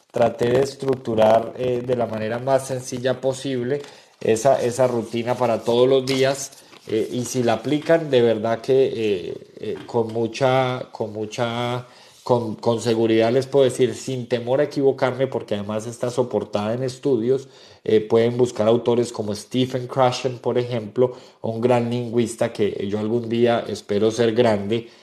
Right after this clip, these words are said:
Nunca voy a ser como él porque es una eminencia, pero espero ser grande y espero poder, poder, eh, acercarme un, un poco más a sus referencias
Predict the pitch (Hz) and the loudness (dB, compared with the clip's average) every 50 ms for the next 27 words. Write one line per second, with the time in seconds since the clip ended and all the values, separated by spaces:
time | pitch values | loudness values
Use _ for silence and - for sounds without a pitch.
0 | _ _ - 113 117 127 127 127 127 131 135 131 131 131 131 127 127 - 123 117 | _ _ -8 -2 0 2 2 2 2 4 6 8 8 8 8 6 4 2 0 2
1 | - - 127 123 110 104 101 101 104 104 107 104 - 120 117 - - 107 104 98 | 2 0 0 0 0 0 -2 0 0 0 -2 -2 -4 -6 -4 -2 -2 0 0 0
2 | - 104 101 - - 120 117 120 123 117 107 98 95 95 104 107 101 98 - - | -2 -4 -6 -6 -4 -6 -4 -2 -4 -4 -4 -6 -6 -4 -4 -4 -4 -4 -2 -2
3 | 131 120 - - - - - _ _ - 101 104 101 98 98 - - 107 107 117 | -2 -2 -2 -6 -20 -20 -20 _ _ 0 2 2 2 2 0 2 2 4 4 4
4 | 110 113 127 117 113 120 117 113 110 104 107 113 110 104 101 - - - 95 95 | 4 4 2 2 2 2 0 -2 -2 -4 -4 -4 -2 -2 -4 -6 -6 -6 -4 -2
5 | 101 98 101 104 98 92 92 90 92 - - - - - _ _ _ - 95 95 | -2 -2 -2 -2 0 0 0 -2 -6 -10 -20 -20 -20 -20 _ _ _ -2 0 2
6 | 95 95 95 95 - - - 107 107 - - 110 110 - - 104 98 95 - 101 | 2 2 0 -2 -2 -2 0 0 0 0 0 -2 -2 -2 0 -2 -2 0 0 0
7 | 98 98 98 104 104 104 104 101 101 98 - 113 107 - 107 101 104 104 104 101 | 0 0 0 0 -2 -2 -2 -6 -6 -2 0 0 0 2 2 2 2 0 -2 0
8 | 104 98 95 - 95 92 90 92 95 95 - - 90 87 92 90 90 87 - - | -2 -4 -4 -2 -4 -4 -2 -2 -4 -4 -4 -4 -6 -4 -4 -4 -6 -6 -2 0
9 | 104 101 101 - | 0 0 0 -4